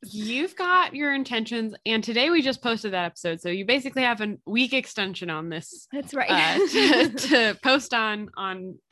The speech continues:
Speaker 1: social media to share with everybody. I, I mean, because it's only been a couple days, and because also, like, these are my frameworks that I'm already sort of trying to
Speaker 2: Mm-hmm.
Speaker 1: implement, probably the one I was trying to be most conscious about was washing things on the quick wash cycle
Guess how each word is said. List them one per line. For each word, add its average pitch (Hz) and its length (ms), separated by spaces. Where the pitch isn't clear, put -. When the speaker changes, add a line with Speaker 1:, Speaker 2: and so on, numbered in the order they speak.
Speaker 1:
social 202 300
media 165 440
to 185 100
share 175 240
with 180 120
everybody. 170 680
I, 302 240
I 254 60
mean, 277 240
because 311 200
it's 302 140
only 247 160
been 220 140
a 196 60
couple 175 260
days, 170 440
and 180 180
because 185 380
also, 175 340
like, 165 240
these 175 180
are 160 80
my 151 180
frameworks 165 500
that 160 80
I'm 156 180
already 147 280
sort 156 240
of 147 140
trying 165 260
to - 40
Speaker 2:
Mm-hmm. - 140
Speaker 1:
implement, 196 400
probably 262 200
the 254 100
one 220 100
I 196 100
was 190 120
trying 190 160
to 180 40
be 170 120
most 160 240
conscious 160 400
about 165 260
was 160 260
washing 175 460
things 185 240
on 175 100
the 165 80
quick - 280
wash 240 400
cycle 311 320